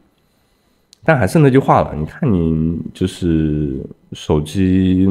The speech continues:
能不能支撑这么久了？支撑不了那么久呀，也不太建议去这样去做啊。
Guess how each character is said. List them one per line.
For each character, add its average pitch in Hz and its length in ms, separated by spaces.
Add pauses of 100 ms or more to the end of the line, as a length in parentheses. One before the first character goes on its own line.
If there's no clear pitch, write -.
能 90 120
不 139 60
能 120 160
支 120 220
撑 117 240
这 117 80
么 107 100
久 - 240
了？ - 200 (1040)
支 - 100
撑 175 180
不 165 60
了 87 100
那 85 60
么 110 100
久 87 220
呀， 73 220
也 85 100
不 82 100
太 143 140
建 135 240
议 120 60
去 101 420
这 104 100
样 92 160
去 98 160
做 92 300
啊。 - 180